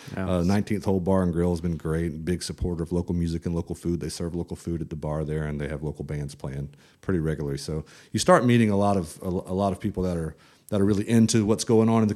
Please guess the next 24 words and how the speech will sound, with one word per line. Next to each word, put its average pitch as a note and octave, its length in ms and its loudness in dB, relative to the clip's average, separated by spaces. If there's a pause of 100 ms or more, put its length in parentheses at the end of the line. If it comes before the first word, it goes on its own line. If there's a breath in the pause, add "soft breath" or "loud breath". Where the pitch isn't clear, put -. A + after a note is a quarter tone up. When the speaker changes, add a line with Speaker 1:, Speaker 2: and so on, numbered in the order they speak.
Speaker 2:
community, A#2 340 6
and G#2+ 100 6
they G2+ 40 4
wanna A2 220 6
help G#2+ 220 2
out, B2 360 0
and F2+ 220 0
the E2+ 60 -6
festival A2 320 -2
Speaker 1:
Mm-hmm. F2+ 100 -4
Speaker 2:
gives F2+ 140 -2
them F#2 100 0
a E2+ 40 -2
way E2+ 120 -2
to D2+ 100 -4
do D2 180 -6
that. A#1+ 340 -14
So - 140 -12
it's - 100 -18
pretty G2 160 -2
Speaker 1:
Yeah. F#2+ 140 0
Speaker 2:
cool. D2 200 -8 (140)
Yeah. D#2 120 -8 (180)
Speaker 1:
Yeah, A2+ 180 -2